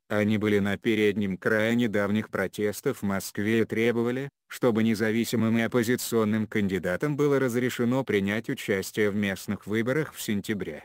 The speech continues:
Протесты в Екатеринбурге в мае привели к быстрому окончанию строительства церкви в одном из парков, расположенных в центре города. Масштабные протесты против пенсионной реформы в две тысячи восемнадцатом году свидетельствуют о широком недовольстве социально-экономическими условиями,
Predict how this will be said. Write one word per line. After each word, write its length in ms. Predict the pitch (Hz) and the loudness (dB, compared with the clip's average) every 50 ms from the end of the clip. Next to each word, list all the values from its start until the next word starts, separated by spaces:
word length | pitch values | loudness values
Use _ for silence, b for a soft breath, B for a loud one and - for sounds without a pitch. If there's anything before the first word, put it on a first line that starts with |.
| _ _ | _ _
Протесты 720 | - 107 110 107 - - - 143 123 104 - - 147 139 | 0 2 2 2 0 0 -2 -2 -2 -2 -2 0 0 0
в 60 | 127 | 0
Екатеринбурге 920 | 117 123 127 - 120 101 - 117 107 110 104 92 85 85 80 82 80 90 | 0 -2 -2 -2 -2 -2 -2 -2 0 0 -2 -4 -4 -8 -10 -8 -8 -8
в 80 | 85 80 | -6 -2
мае 280 | 98 98 98 98 98 95 | -2 0 0 0 -2 -2
привели 440 | - 120 117 104 107 107 110 113 | 0 -2 0 0 0 2 2 0
к 60 | 110 95 | 0 0
быстрому 560 | 95 117 123 117 - - 113 120 117 113 113 | 0 0 -2 -2 -2 -2 0 2 2 2 2
окончанию 720 | 110 - 127 110 104 95 - - 107 98 95 98 107 107 101 | 2 0 0 0 0 -2 -2 -2 0 0 2 2 0 0 -2
строительства 880 | - - - 95 98 95 98 95 - 107 101 - - - 98 98 98 | -2 -4 -4 -2 0 0 0 -2 -2 -6 -8 -8 -8 -6 -4 -4 -2
церкви 500 | 92 - - - 110 107 98 - - 107 | -4 -4 -4 -2 0 0 -2 -2 -2 -2
в 80 | 104 101 | 0 0
одном 360 | 101 90 87 98 98 98 98 | -2 -2 -2 -2 -2 -2 -2
из 100 | 95 - | -4 -6
парков, 640 | - - 85 - - - - 95 - - - - _ _ _ _ _ - | -8 -10 -12 -12 -14 -14 -14 -16 -16 -16 -20 -20 _ _ _ _ _ -2
расположенных 920 | 117 123 127 - - - 120 113 107 110 113 110 127 139 135 131 - - | 0 0 0 0 -2 -2 0 0 2 0 0 0 -2 -4 -4 -4 -8 -10
в 40 | |
центре 540 | - - - - 104 92 92 90 - 98 104 | -12 -10 -4 -2 0 0 0 0 -2 -2 -2
города. 460 | 95 98 104 104 101 87 85 78 73 - _ _ - | 0 0 0 -2 -2 -4 -6 -12 -16 -18 _ _ -2
Масштабные 880 | 117 113 123 123 113 - - - - 107 101 95 85 98 104 104 107 | 0 0 2 0 0 -4 -8 -4 -2 -2 0 0 0 0 0 0 0
протесты 680 | - 120 113 104 95 - 107 107 107 - - 135 123 117 | 0 -2 -2 -2 -2 -2 -2 -4 -4 -4 -4 -4 -4 -4
против 420 | - 101 98 92 - - 101 - | -2 -4 -4 -4 -4 -6 -8 -2
пенсионной 680 | - 131 120 113 - - - 110 101 101 101 104 107 107 | 0 0 2 2 0 0 0 0 2 2 2 2 2 2
реформы 560 | 101 107 104 - 120 117 113 110 110 113 113 | 0 0 0 0 0 0 2 2 0 0 0
в 80 | 107 110 | 0 0
две 260 | 110 123 127 135 127 | 0 2 2 2 2
тысячи 460 | - - 139 - - 131 113 - - | 2 0 -2 -2 -2 -4 -4 -4 -4
восемнадцатом 1000 | 113 104 107 - - 107 98 95 92 90 90 90 - - 113 104 - 110 110 110 110 | -4 -4 -4 -2 -2 -2 -2 -2 -2 -2 -4 -6 -2 -2 -2 0 0 0 0 0 -2
году 420 | 104 135 151 139 117 98 104 101 | -2 -2 -2 -2 0 0 -2 -2
свидетельствуют 960 | 98 - - 104 101 92 101 104 - - 107 101 - - - 90 92 92 - | -2 -2 0 0 2 4 2 2 2 0 -2 -4 -4 -4 -2 0 0 0 0
о 100 | 120 113 | 0 -2
широком 560 | 104 - - 117 101 95 90 90 - - 104 104 | 0 0 0 2 2 2 0 0 -2 0 2 2
недовольстве 800 | 107 104 92 98 92 78 78 80 82 78 - - - 95 95 | 2 4 4 2 2 2 0 -2 -2 -4 -6 -4 -2 0 0
социально-экономическими 1600 | 90 - - 104 - - - 110 101 98 95 95 95 95 98 95 - 127 117 107 95 90 90 92 - - 101 - - - 101 98 101 | -2 -2 -6 -8 -8 -6 -4 -2 -2 -2 -2 -4 -4 -4 -6 -2 -2 0 0 2 0 0 -2 -4 -6 -8 -8 -6 -4 -4 -2 -2 -2
условиями, 760 | 101 98 - - - 110 110 107 104 107 107 110 120 135 | -2 -4 -4 -4 -2 0 2 2 2 2 2 2 0 -4